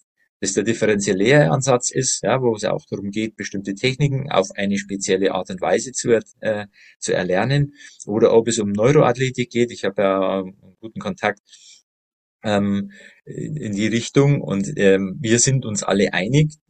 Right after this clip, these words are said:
äh, gerade die, die, die beide Ausbildungen gemacht haben, schon gleich zweimal, dass das nicht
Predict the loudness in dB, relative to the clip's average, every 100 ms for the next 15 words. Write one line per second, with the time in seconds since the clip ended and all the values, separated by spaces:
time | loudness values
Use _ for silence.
0 | -2 -2 -2 -2 0 0 0 -2 -4 -4
1 | -6 -2 0 2 2 0 0 -2 -2 -2
2 | -2 -4 -4 -6 -6 -2 -2 -2 -2 0
3 | 0 0 -2 -16 -20 -8 -2 -2 -2 -2
4 | 0 2 0